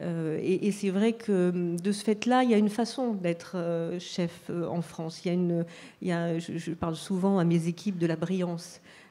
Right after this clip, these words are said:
euh, dans une assiette. C'est vrai que la cuisine française, c'est la brillance, c'est, c'est la petite touche de gras très légère qui va faire que l'assiette brille. Euh, c'est plein de petits codes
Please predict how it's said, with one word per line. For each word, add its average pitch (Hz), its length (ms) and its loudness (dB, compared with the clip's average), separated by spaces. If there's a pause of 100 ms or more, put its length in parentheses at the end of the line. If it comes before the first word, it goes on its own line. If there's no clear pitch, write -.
euh, 160 160 -8
dans 170 120 -4
une 170 180 0
assiette. 165 400 -6 (160)
C'est - 160 -10
vrai 175 160 -4
que 185 80 -4
la 170 60 0
cuisine 175 300 0
française, 202 540 0
c'est 185 80 0
la 170 80 2
brillance, 185 460 -2 (100)
c'est, 165 180 -2
c'est 165 160 -8
la 165 100 -2
petite 175 280 -12
touche 208 220 -2
de 180 100 0
gras 185 260 0
très 196 180 -6
légère 190 380 2
qui 202 140 -4
va 180 100 2
faire 190 240 -4
que - 120 -2
l'assiette 180 380 2
brille. 190 360 2 (480)
Euh, 180 140 -2
c'est 185 200 -6
plein 240 240 6
de 233 80 8
petits 220 340 2
codes 202 360 -2